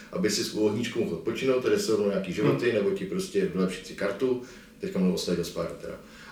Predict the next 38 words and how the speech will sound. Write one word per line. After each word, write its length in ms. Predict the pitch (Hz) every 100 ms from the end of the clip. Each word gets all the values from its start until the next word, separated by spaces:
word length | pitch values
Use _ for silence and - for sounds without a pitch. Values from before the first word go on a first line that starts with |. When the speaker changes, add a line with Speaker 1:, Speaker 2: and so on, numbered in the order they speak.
| -
Speaker 1:
A 340 | 98 98 98 101
nebo 200 | 104 113
prostě, 300 | 107 - 95
hej, 160 | 104
půjdu 200 | 98 95
tady 160 | 90 87
přes 220 | - 92
tohoto 240 | - 135 135
bose, 320 | 113 - 127 120
přes 200 | - -
tohoto 280 | 117 127 127
bose, 260 | 123 120
pak 260 | 117 95 -
si 80 | 127
odpočinu. 540 | 123 127 127 123 117 - -
A 40 | 107 92 - - -
uděláš 320 | 135 151 143
si 60 | 156
tu 120 | 139
cestu, 280 | 143 - 143
si 100 | 143
jako 160 | -
uděláš 380 | 143 131 - -
nějak. 180 | 92 92
Není 200 | 113 135
to 140 | 143
jedno 220 | 135 - 85
určitě. 420 | 85 - 85 76 73 -
Jakože 320 | - 104 117
právě 220 | - 113
když 100 | 113
teďka 280 | - 120 127
hraju 200 | 123 127
víc, 240 | 107 104 -
tak 160 | 107
jsem 120 | 110 107
si 100 | 107
říkal, 400 | 110 113 110